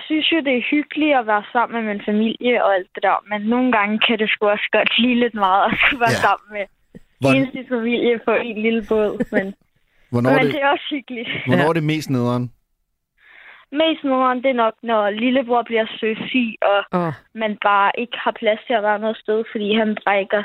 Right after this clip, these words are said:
Speaker 1: sig, og så lugter der lidt, og så er man lidt ud over det
Speaker 2: Mm.
Speaker 1: hele.
Speaker 2: Så er det i gummibåden med ham, som han bliver trukket efter.
Speaker 1: <laughs>
Speaker 2: Men hvornår er det så,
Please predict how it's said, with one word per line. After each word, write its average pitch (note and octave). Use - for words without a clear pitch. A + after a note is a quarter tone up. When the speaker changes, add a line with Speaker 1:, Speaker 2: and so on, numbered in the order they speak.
Speaker 1:
sig, F#3+
og F#3+
så B3
lugter A3+
der G3
lidt, G3+
og A#3
så -
er A#3+
man B3
lidt A3+
ud A#3
over G3+
det A3+
Speaker 2:
Mm. B3
Speaker 1:
hele. A3
Speaker 2:
Så A#2+
er A#2
det A#2
i -
gummibåden A2+
med G2+
ham, G#2
som A2
han A2
bliver G#2+
trukket G#2+
efter. A2
Speaker 1:
<laughs> -
Speaker 2:
Men B2
hvornår C3
er F3
det C#3+
så, -